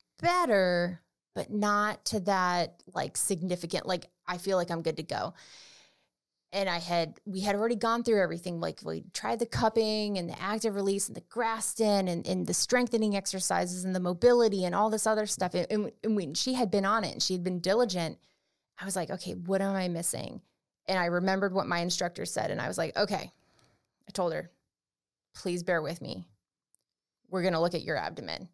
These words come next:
And she goes, "I'm willing to try anything." And I kid you not, after needling her abdomen, like, incorporating that into the treatment plan, like, two weeks later, she, she went from, like, thirty, forty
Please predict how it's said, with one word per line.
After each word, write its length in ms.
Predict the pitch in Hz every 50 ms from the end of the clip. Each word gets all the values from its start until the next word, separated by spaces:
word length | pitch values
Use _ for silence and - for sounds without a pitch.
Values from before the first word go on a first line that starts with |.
| _ _ _
And 60 | 220
she 120 | 214 - 185
goes, 160 | 175 294 285
"I'm 160 | 302 247 254
willing 240 | 285 311 302 294 392
to 40 | -
try 180 | - 349 240 240
anything." 460 | 233 226 226 247 - 208 175 170 175 - - - - - _ _ _ _ _ _
And 100 | 190 185
I 80 | 180 190
kid 280 | 190 - 233 196 190
you 120 | 202 220 220
not, 440 | 208 175 156 165 170 190 196 - - -
after 340 | 165 160 170 - - 196 196
needling 560 | 190 175 170 170 180 180 190 190 190 185 170
her 260 | - 180 - 190 170 - -
abdomen, 400 | 170 175 175 180 185 185 180 165
like, 160 | 170 170 180
incorporating 680 | 180 175 - - 175 170 - 180 185 185 180 185 196
that 120 | 190 190 175
into 160 | 175 170 202
the 140 | 170 170 170
treatment 420 | - - 180 160 - 180 175 202
plan, 420 | - 208 196 190 196 202 208 208 - -
like, 160 | 185 180 175
two 140 | - - 180
weeks 260 | 190 185 175 - -
later, 400 | 165 165 160 170 185 208 233 226 - - - - - -
she, 320 | - - - 233 240 233 - -
she 160 | - - 233
went 180 | 220 226 151 220
from, 140 | - 247 233
like, 160 | 202 180 180 - - -
thirty, 380 | - 196 196 202 196 202 214 214
forty 380 | 208 - 175 175 185 196 208